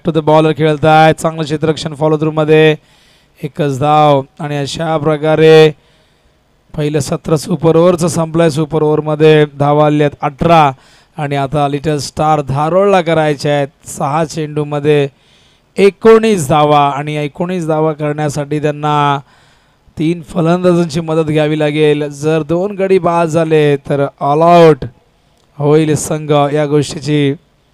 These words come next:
नोंद करून घ्या. तर अठरा धावा, वेळ जास्त न दवडता लगेचच सामना सुरू करू, कारण यानंतर दोन सामने cover करायचे आहेत आणि super ओव्हरमुळे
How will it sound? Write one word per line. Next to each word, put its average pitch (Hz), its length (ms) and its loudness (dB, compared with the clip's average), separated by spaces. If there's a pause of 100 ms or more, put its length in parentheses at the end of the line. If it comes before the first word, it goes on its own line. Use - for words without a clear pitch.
(300)
नोंद 180 440 0
करून 156 300 0
घ्या. 135 300 -2 (200)
तर 151 60 -4
अठरा 151 320 0
धावा, 180 260 6
वेळ 180 280 0
जास्त 180 360 -2
न 180 120 -4
दवडता 170 380 0
लगेचच 160 380 -2
सामना 160 260 -4
सुरू 160 260 -4
करू, 160 280 0
कारण - 500 -10
यानंतर 165 480 -2
दोन 165 200 -2
सामने 160 280 -6
cover 156 280 -2
करायचे 160 460 -2
आहेत 160 180 -4
आणि 151 300 -6
super 160 400 -2
ओव्हरमुळे 156 520 0